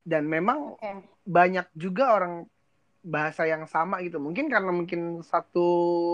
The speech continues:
Speaker 1: masih satu benua kali kita ya, masih, maksudnya dalam konteksnya Asia Tenggara,
Speaker 2: Masih
Speaker 1: masih
Speaker 2: asing
Speaker 1: banyak
Speaker 2: gitu.
Speaker 1: muka-muka Melayu.
Speaker 2: Oke.
Speaker 1: Jadi tuh kayak nyambung.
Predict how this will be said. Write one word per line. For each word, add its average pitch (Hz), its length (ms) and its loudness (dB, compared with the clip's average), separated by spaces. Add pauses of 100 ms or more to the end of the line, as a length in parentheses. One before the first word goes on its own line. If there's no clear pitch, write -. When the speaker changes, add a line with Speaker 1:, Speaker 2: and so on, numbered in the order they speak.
(760)
Speaker 1:
masih 180 320 -2
satu 190 240 2
benua 208 640 4
kali 247 160 6
kita 226 240 -2
ya, 175 240 0
masih, 165 320 -2
maksudnya 165 400 0
dalam 170 220 6 (420)
konteksnya 175 480 2
Asia 175 400 4
Tenggara, 196 960 6
Speaker 2:
Masih - 0 -
Speaker 1:
masih 294 80 -4
Speaker 2:
asing 262 160 0
Speaker 1:
banyak 165 160 -10
Speaker 2:
gitu. 294 160 -12
Speaker 1:
muka-muka 165 440 -8 (520)
Melayu. 175 480 -4
Speaker 2:
Oke. 196 640 -10
Speaker 1:
Jadi 147 240 -4
tuh 208 80 -2
kayak 185 320 -2
nyambung. 190 880 -2